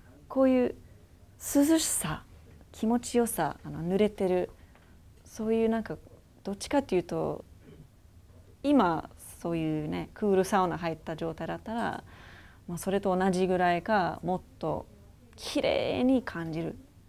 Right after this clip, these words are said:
だと思う。でも次元にもよります。なんかふわーっとしてるわけわかんないところもあるし、あの、理解してないよ、実はね。だから私プロとして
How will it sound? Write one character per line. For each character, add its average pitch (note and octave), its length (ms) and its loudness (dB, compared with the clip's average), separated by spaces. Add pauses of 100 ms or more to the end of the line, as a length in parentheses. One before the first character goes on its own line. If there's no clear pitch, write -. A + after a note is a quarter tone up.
(640)
だ G3 180 -12
と D#3+ 80 -10
思 D#3 340 -10 (480)
う。 - 40 4
で D#4+ 80 6
も C4+ 120 8
次 C#4+ 160 10
元 E4 160 12
に D#4 100 10
も C#4+ 120 8
よ B3+ 80 6
り A#3 80 6
ま F3+ 120 2
す。 - 160 -14
な G#3+ 100 2
ん - 20 0
か G3+ 100 8
ふ C4 160 2
わ D4 260 10
ー D#4 40 2
っ - 20 -2
と G#3+ 100 -8
し - 60 -10
て F#3+ 80 2
る F3+ 100 6
わ F#3+ 100 6
け G3+ 100 0
わ G#3 80 2
か A#3 100 0
ん A3+ 40 4
な A3+ 60 2
い - 20 0
と A3 100 -2
こ G3+ 80 0
ろ F#3 60 2
も E3+ 100 -2
あ D#3+ 40 -6
る E3 100 -8
し、 F3+ 420 -4 (1000)
あ E3 160 -10
の、 D#3 560 -8 (680)
理 C4 140 8
解 D#4 180 4
し - 60 -2
て C#4+ 100 6
な C#4+ 140 10
い G#3 60 4
よ、 - 140 0 (160)
実 G#3+ 300 4
は F3 80 8
ね。 - 180 -4 (160)
だ G#3 100 4
か G#3 80 6
ら G3+ 40 8
私 A3 280 6
プ C4 100 0
ロ C4 160 12
と G#3+ 120 2
し G3+ 80 -2
て E3+ 280 4